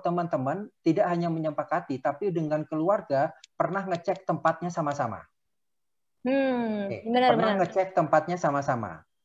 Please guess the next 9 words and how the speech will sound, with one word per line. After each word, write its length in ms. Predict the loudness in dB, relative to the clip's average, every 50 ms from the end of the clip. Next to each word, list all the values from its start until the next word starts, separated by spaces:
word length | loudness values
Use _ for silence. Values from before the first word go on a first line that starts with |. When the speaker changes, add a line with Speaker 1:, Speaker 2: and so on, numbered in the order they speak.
| _
Speaker 1:
Pernah 220 | -4 -2 -2 -2 -2 0 -2
ngecek 240 | -2 -2 -4 -4 -2
tempatnya 400 | -4 -2 -2 -2 -2 -2 -4 -4
sama-sama. 560 | -2 -2 -2 -2 -2 -2 -2 -4 -4 -2 2
Dan, 320 | 4 4 4 2 -2 -8 -16 -20 _
dan 320 | -4 4 6 8 8 6 6
ini 160 | 0 0 0 0
tentu 280 | 0 -2 0 0 0
saja, 480 | 2 2 2 2 2 2 4 4 2 2